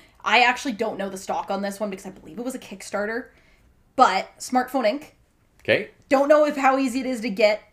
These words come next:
Speaker 1: but if you are able to play it with people, it is fantastic.
Speaker 2: Uh, Smartphone Inc is, there is good stock out there.
Speaker 1: Hey!
Speaker 2: Uh, you can get the base game, and I think it's
Speaker 1: Yeah.
Speaker 2: the upgrade one point one, which is
Speaker 1: Yeah.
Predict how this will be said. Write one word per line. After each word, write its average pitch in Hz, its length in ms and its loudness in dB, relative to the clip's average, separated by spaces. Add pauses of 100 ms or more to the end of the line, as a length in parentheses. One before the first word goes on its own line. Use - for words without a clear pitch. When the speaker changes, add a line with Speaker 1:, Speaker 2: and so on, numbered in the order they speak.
Speaker 1:
but 214 200 -4
if 214 120 -6
you 214 100 -2
are 214 120 6
able 214 180 -2
to 190 60 -10
play 277 360 -4
it - 100 -4
with 196 180 -10
people, 175 480 -10 (380)
it 254 140 -4
is 240 140 -2
fantastic. - 800 -6 (100)
Speaker 2:
Uh, 110 320 2
Smartphone 160 560 -4
Inc 143 280 -10
is, 123 400 -2 (320)
there 101 180 -2
is 113 180 -2
good 123 220 -2
stock 117 320 -2
out 117 160 -2
there. - 120 -4
Speaker 1:
Hey! 294 420 -2
Speaker 2:
Uh, 185 260 0
you - 300 -4
can 101 240 -10
get 104 400 -4
the 101 120 -8
base 110 360 -6
game, 123 480 -8 (480)
and 104 400 -4
I 92 40 -2
think 107 240 -8
it's 110 220 -4
Speaker 1:
Yeah. - 140 -6
Speaker 2:
the 95 720 -4
upgrade 95 580 -4
one 90 240 -8
point 98 260 -6
one, 82 320 -8
which 82 240 -8
is 82 160 -6
Speaker 1:
Yeah. 78 120 -10